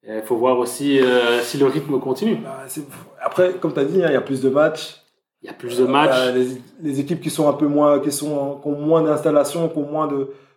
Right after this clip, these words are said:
Speaker 2: de travail, qui ont moins de kinés, qui ont moins d'ostéopathes.
Speaker 1: Voilà.
Speaker 2: Euh, t'inquiète, ils sont morts après, euh, après tous ces matchs, hein.
Speaker 1: C'est ça, d'office, euh, on va voir dans, dans la, le, dans, dans la longueur du temps.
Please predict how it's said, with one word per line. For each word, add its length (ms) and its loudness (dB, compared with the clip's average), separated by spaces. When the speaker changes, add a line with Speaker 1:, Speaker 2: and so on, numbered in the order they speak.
Speaker 2:
de 60 -6
travail, 480 0
qui 80 -6
ont 60 -4
moins 140 -4
de 40 -6
kinés, 420 0
qui 100 -4
ont 100 -2
moins 140 0
d'ostéopathes. 760 0
Speaker 1:
Voilà. 400 -6
Speaker 2:
Euh, 40 -6
t'inquiète, 280 0
ils 120 2
sont 140 -2
morts 260 4
après, 240 0
euh, 320 2
après 180 -10
tous 100 -12
ces 160 -4
matchs, 200 -4
hein. 240 -12
Speaker 1:
C'est 160 -8
ça, 340 2
d'office, 380 -6
euh, 280 -4
on 100 -8
va 100 2
voir 180 4
dans, 300 0
dans 100 -8
la, 140 -4
le, 340 -6
dans, 380 -16
dans 100 -12
la 120 -8
longueur 480 -6
du 120 -16
temps. 320 -6